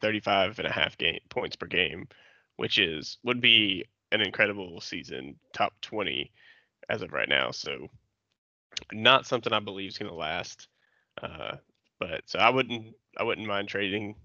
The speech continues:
trading up for him, uh, or trading him up for somebody else. You know, a few other guys, I just wanna throw in some honorable mentions of players that maybe are making a bigger impact than you thought. Malcolm Brogdon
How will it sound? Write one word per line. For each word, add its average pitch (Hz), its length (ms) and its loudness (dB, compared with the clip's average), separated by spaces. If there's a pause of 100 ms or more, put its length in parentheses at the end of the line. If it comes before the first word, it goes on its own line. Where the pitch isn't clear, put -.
(160)
trading 95 240 0
up 92 100 -2
for - 140 -10
him, 90 360 -6
uh, 67 220 -4
or 104 100 2
trading 98 300 0
him 98 140 -4
up 87 120 -2
for - 120 -12
somebody 78 340 0
else. 90 260 -2 (480)
You 110 80 6
know, 113 60 8
a 110 60 6
few 160 200 8
other 151 140 8
guys, 117 380 10
I 113 40 0
just 113 160 -6
wanna 107 140 -2
throw 104 160 -2
in 107 80 -4
some - 140 -12
honorable 95 340 -4
mentions 92 540 -4
of - 180 -4
players 98 360 0
that - 300 -4 (160)
maybe 98 720 2 (460)
are - 60 -4
making 101 300 0
a 82 220 0 (160)
bigger 101 260 2
impact 104 320 0
than 104 80 -4
you 101 100 -2
thought. 95 300 2 (480)
Malcolm 117 260 2
Brogdon 117 580 0